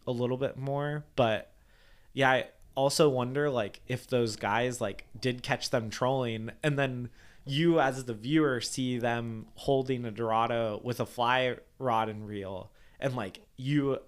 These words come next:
as the viewer just automatically think, like,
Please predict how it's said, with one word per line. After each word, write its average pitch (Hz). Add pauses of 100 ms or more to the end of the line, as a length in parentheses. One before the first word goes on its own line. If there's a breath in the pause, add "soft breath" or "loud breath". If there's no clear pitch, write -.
(360)
as 120
the 110
viewer 131
just - (100)
automatically 120
think, 110
like, 95